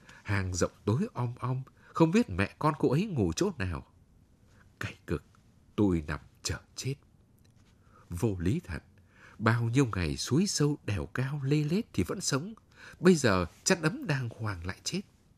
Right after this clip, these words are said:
Tôi tỉnh lại khi cảm nhận có một bàn tay đặt vào trán, cùng tiếng kêu lo âu. "Ông sốt cao quá,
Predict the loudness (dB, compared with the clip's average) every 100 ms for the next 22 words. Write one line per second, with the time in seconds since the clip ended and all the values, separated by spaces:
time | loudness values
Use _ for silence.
0 | -20 -20 -20 _ _ _ _ _ _ -6
1 | 2 2 2 -4 -4 -6 -6 -8 -16 -20
2 | -4 -2 -2 -4 -6 -4 -6 -6 0 0
3 | 0 -4 -4 -6 -4 -4 -4 -4 -6 -2
4 | -4 -4 -6 -6 -8 _ _ -4 4 4
5 | 4 2 0 0 -2 0 0 -2 -6 -4
6 | -6 -8 _ _ _ _ _ _ _ _
7 | -2 2 4 2 2 0 -2 -4 -2 -4
8 | -4